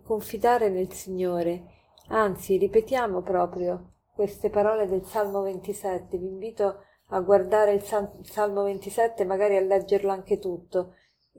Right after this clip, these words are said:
che di-, dice, inizia così: "Il Signore è mia luce e mia salvezza, di chi avrò timore?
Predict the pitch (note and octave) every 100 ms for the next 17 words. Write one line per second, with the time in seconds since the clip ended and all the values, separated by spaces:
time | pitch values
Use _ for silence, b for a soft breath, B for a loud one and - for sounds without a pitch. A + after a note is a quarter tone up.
0 | - - F#3+ G3+ G3+ G#3 F#3 G3+ A3 G3+
1 | F#3+ G3+ G#3 G#3 A3 G3+ G3 G3 F#3 F3+
2 | - G3+ G3+ B3 C4+ B3+ G3+ G3 G3 A#3
3 | - G3+ F#3+ G3 G3 F3+ F#3 F3+ - G3
4 | F#3 G#3+ - G#3+ F3 F3+ F3 - F3 F3
5 | F3 F3+